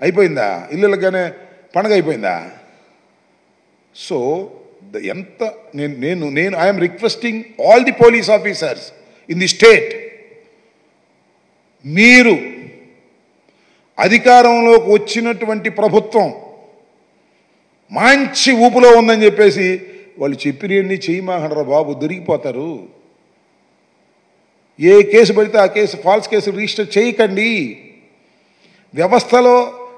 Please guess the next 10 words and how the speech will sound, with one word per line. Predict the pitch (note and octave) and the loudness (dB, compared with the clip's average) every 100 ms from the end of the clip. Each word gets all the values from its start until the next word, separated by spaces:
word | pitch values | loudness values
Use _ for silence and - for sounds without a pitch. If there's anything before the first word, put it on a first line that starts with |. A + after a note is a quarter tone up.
| - | -10
న్యాయ | E3 G3+ B3 | 0 4 6
వ్యవస్థ | B3 A#3+ A#3+ A#3+ | 6 4 0 -2
ఉంది, | A3 A3+ A#3+ F#3+ B2+ - - _ _ _ _ _ _ _ _ _ - | -4 -2 0 -2 -6 -14 -20 _ _ _ _ _ _ _ _ _ -8
న్యాయ | E3 A3 B3 | 0 2 4
వ్యవస్థలో | B3+ B3+ B3+ | 2 2 -2
క్వశ్చనింగ్ | B3+ B3 B3 C4 | 2 0 0 -2
వస్తది. | B3+ A#3+ G#3+ B3 A3+ C3+ A2 - _ _ _ _ _ _ _ E3+ | -2 -2 -2 -2 -2 -4 -10 -20 _ _ _ _ _ _ _ 0
తప్పు | F#3+ - B3+ | 2 2 2
చేస్తున్నారు | B3 A#3 A#3 A3+ | 0 0 0 2
మీరు, | A3 G#3 A3+ B3 E3 A#2+ | 0 0 0 0 -2 -4